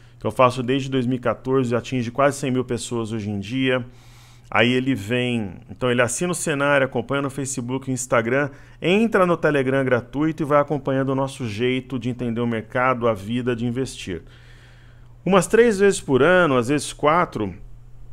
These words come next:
às vezes duas, a gente faz imersões técnicas, que é quando o aluno recebe uma série de bônus, vantagens, benefícios, ele tem acesso à nossa metodologia gravada, que é o Top Traders trezentos e sessenta,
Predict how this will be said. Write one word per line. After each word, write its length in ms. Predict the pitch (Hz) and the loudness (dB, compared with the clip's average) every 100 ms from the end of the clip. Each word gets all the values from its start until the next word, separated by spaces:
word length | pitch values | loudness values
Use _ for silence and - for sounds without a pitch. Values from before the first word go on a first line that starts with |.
| - | -2
às 200 | 139 131 | 0 2
vezes 180 | 147 | 0
duas, 480 | 117 120 180 175 135 | 0 -2 2 6 6
a 60 | 135 | 6
gente 200 | 143 - | 0 0
faz 240 | 156 139 | 2 2
imersões 600 | 151 151 131 - 160 151 | 2 0 0 -4 -4 -6
técnicas, 580 | - 135 120 117 98 104 | 0 0 0 -4 -4 -6
que 60 | 113 | -6
é 40 | |
quando 200 | 104 123 | -4 -2
o 80 | 127 | 2
aluno 340 | 120 117 120 | 2 2 0
recebe 640 | 113 120 113 131 127 117 110 - - - | 0 -2 -2 2 2 2 -4 -10 -20 -12
uma 200 | 113 135 | -2 0
série 240 | 131 175 165 | 2 0 0
de 100 | 156 | -2
bônus, 420 | 123 160 151 127 | 0 2 2 0
vantagens, 520 | 135 127 143 147 123 | -2 0 2 2 0
benefícios, 540 | 131 131 120 156 147 | -2 -4 -4 -4 -2
ele 120 | 143 135 | -2 -2
tem 140 | 143 | -2
acesso 420 | 131 - 147 143 | -2 2 0 2
à 40 | 147 | -4
nossa 180 | 135 | -4
metodologia 600 | 139 131 135 127 127 123 | -6 -6 -6 -4 -2 -2
gravada, 640 | 127 127 113 131 131 120 110 - - - - - - - | -2 0 0 2 2 0 -4 -10 -18 -18 -18 -18 -12 0
que 60 | |
é 20 | |
o 60 | 131 | 0
Top 180 | 139 139 | 2 0
Traders 260 | 135 135 131 | 0 -2 -2
trezentos 360 | 127 131 123 | -2 -2 -4
e 20 | |
sessenta, 720 | 131 107 - 160 160 160 - | -4 -4 -2 0 0 0 0